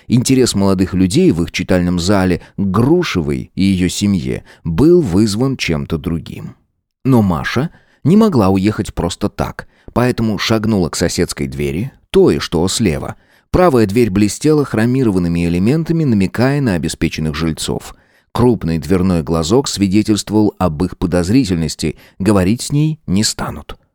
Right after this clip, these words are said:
А вот дверь слева была деревянной, старой, ветхой, много раз крашеной. Может, старушка там жила, а может, её нерадивые внуки. Но велика гарантия, что жили они за этой дверью давно и могли знать сестёр.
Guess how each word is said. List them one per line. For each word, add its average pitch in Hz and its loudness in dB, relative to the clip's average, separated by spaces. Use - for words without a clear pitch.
А 92 2
вот 123 2
дверь 143 2
слева 202 2
была 90 2
деревянной, 73 -4
старой, 147 0
ветхой, 127 0
много 117 2
раз 110 0
крашеной. 80 -2
Может, 156 0
старушка 98 -2
там 80 -2
жила, 80 0
а 85 2
может, 131 2
её 87 2
нерадивые 101 0
внуки. 78 -6
Но 98 0
велика 104 2
гарантия, 85 -2
что - -4
жили 127 2
они 151 2
за 110 2
этой 107 2
дверью 92 0
давно 73 -2
и 120 2
могли 110 0
знать 92 -4
сестёр. 76 -8